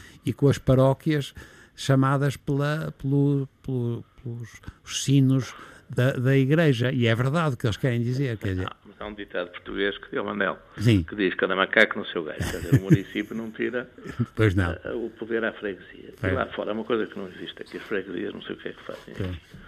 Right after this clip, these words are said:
Speaker 2: Mas há uma coisa que existe muito lá fora.
Speaker 1: Hum.
Speaker 2: Quando uma pessoa faz um concurso, ou ganha,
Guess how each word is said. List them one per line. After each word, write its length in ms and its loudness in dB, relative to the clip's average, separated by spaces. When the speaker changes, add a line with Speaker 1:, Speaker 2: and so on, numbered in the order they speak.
Speaker 2:
Mas 100 -4
há 60 2
uma 140 0
coisa 240 -4
que 160 -10
existe 320 -8
muito 200 -12
lá 120 -6
fora. 420 -6
Speaker 1:
Hum. 240 2
Speaker 2:
Quando 120 -10
uma 80 -10
pessoa 220 -10
faz 200 -6
um 80 -6
concurso, 640 -12
ou 100 0
ganha, 420 -8